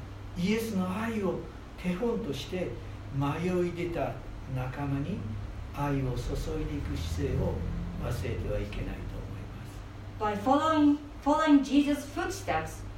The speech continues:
Speaker 2: we should also have the same heart of pouring his love into the lost companions.
Speaker 1: 主が戻ってくる、来られるまで、主が戻って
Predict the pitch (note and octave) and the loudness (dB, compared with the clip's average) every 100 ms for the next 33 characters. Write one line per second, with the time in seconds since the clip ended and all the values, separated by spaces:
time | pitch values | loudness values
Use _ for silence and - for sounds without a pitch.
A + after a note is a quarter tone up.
0 | - - G#3+ D4+ E4+ D#4+ - D4+ F4+ F4+ | -10 -10 -2 0 2 0 4 4 4 4
1 | E4+ C#4 G#3 G#3 - D4+ E4+ - - E4 | 4 2 0 -4 2 2 4 0 2 4
2 | E4 G3+ F#3+ - - B3+ C4+ C#4+ C#4+ - | 4 4 -2 -6 0 4 6 8 8 6
3 | - - C#4+ - A#3 B3+ - - - G3+ | -2 2 2 4 6 6 6 0 -6 -8
4 | G3 - F#3+ F3 E3+ G#3 A3+ - F#3+ F#3 | -6 -6 -2 -2 2 2 2 -2 -4 -4
5 | A3 A3 C#3+ - - - - - - - | -4 0 0 -2 -6 -8 -10 -8 -4 0
6 | F#3+ F#3+ E3 C#3+ D#3+ G#3 - - A3+ - | 4 6 4 0 0 -2 -4 -6 -8 -6
7 | A3 G#3+ - - G3+ G3+ G#3+ G3+ G3 F#3 | -6 -6 -8 -8 -4 0 4 4 4 0
8 | - - - - - - A#3 G#3+ F#3+ G3+ | -2 -6 -10 -14 -12 -8 -4 0 0 0
9 | C#4 C#4 - B3+ | 0 -2 0 -2